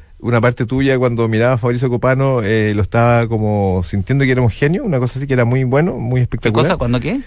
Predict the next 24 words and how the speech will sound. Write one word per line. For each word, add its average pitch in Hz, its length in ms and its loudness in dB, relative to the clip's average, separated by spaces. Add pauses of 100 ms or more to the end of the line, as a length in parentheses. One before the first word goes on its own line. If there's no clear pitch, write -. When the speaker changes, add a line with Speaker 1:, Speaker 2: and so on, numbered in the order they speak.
Speaker 1:
Cuando 107 220 0
mirabas 120 360 4 (160)
al 110 240 0
show 131 160 0
de 127 80 0
Fabricio 123 360 -2
Copano, 127 400 -2 (500)
sí, - 80 -6
Speaker 2:
N-, 160 100 -2
Speaker 1:
una 139 140 2
parte 160 240 2
tuya, 175 220 0
no 180 120 0
te 208 100 0
Speaker 2:
no, 151 100 0
yo 180 100 4
Speaker 1:
reías. 185 200 2
Speaker 2:
creo, 202 180 -2
no, 170 300 -2
lo 127 160 -6
que 135 160 -8
yo 175 160 -4
dije 220 340 -6
acá 156 520 -6